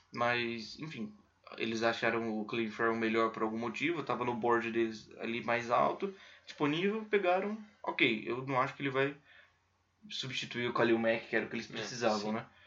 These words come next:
Speaker 2: Mas
Speaker 1: Mas
Speaker 2: quem que vai substituir o Khalil Mack
Speaker 1: É,
Speaker 2: no nível,
Speaker 1: é,
Speaker 2: né?
Speaker 1: é, é bem complicado isso, porque você trocou um futuro Hall da Fama por
Speaker 2: <laughs>
Speaker 1: um, uma paçoca e dois biscoitos.
Speaker 2: Uma incógnita.
Speaker 1: É,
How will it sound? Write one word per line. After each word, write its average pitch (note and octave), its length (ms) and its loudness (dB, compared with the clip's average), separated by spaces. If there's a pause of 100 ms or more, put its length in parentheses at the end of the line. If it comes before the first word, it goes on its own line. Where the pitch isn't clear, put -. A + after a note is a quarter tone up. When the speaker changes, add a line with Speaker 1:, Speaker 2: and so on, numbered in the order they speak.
(320)
Speaker 2:
Mas A2 180 -2
Speaker 1:
Mas G#2+ 140 6
Speaker 2:
quem D3+ 100 6
que A#2 80 -2
vai A#2+ 100 8
substituir C3 440 2
o C3 60 2
Khalil C#3 240 10
Mack C3 300 12
Speaker 1:
É, - 20 8
Speaker 2:
no C3+ 140 8
nível, B2+ 400 4
Speaker 1:
é, - 40 6
Speaker 2:
né? B2 100 2 (180)
Speaker 1:
é, - 60 2
é C#3+ 40 4
bem D3+ 160 8
complicado F3 560 2
isso, A2 140 0
porque A2 180 -4
você A2 140 -6
trocou B2+ 340 0
um A#2 460 -2 (200)
futuro C#3 320 -2
Hall C3 160 2
da B2+ 140 2
Fama C#3 500 6
por E3 120 0
Speaker 2:
<laughs> C#3+ 1080 2
Speaker 1:
um, A#2+ 560 -2
uma A2+ 160 0
paçoca C#3 460 6
e - 40 0
dois E3 140 2
biscoitos. D#3+ 640 2
Speaker 2:
Uma B2+ 140 2
incógnita. B2 720 0
Speaker 1:
É, C3+ 240 4